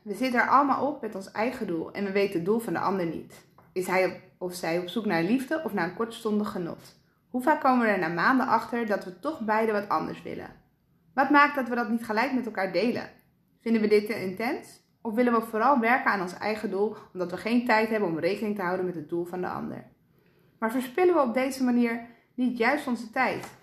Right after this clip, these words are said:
Ik heb veel eerste dates gehad waarbij een van de twee van tevoren al wist dat er geen tweede date zou komen. Maar we dit niet bespraken. We laten elkaar in onwetendheid. Ja, ik heb het momenteel even heel erg druk, maar ik zie je daarna wel weer.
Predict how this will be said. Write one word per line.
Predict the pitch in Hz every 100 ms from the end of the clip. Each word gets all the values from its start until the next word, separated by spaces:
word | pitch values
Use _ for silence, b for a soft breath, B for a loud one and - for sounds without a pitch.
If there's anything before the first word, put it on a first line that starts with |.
| b b b
Ik | 233
heb | 214 214
veel | 240 254
eerste | 240 240 185
dates | 190 226
gehad | - 214 220 208
waarbij | 190 185 -
een | 233 277
van | 269
de | 226
twee | - 208 220
van | 214
tevoren | - - 226 254
al | 202
wist | 190 226 -
dat | 160
er | 160
geen | 196 208
tweede | 208 185 175
date | 165 165
zou | 170
komen. | - - 165 156 b b b b b b
Maar | 175 170
we |
dit | 151 180
niet | 208 208
bespraken. | 185 - - - - -
We | -
laten | 170 202 240
elkaar | 226 202 214 208
in | 208
onwetendheid. | 190 156 - 170 156 156 - _ _ _ _ _ _ _
Ja, | - 208
ik | 240
heb | 254
het | 226
momenteel | 240 233 226 277 294
even | 285 285
heel | 214 277 370 330
erg | 294 220
druk, | 262 403 - -
maar | 254 247 -
ik | -
zie | - 285
je |
daarna | 269 247 247
wel | -
weer. | - -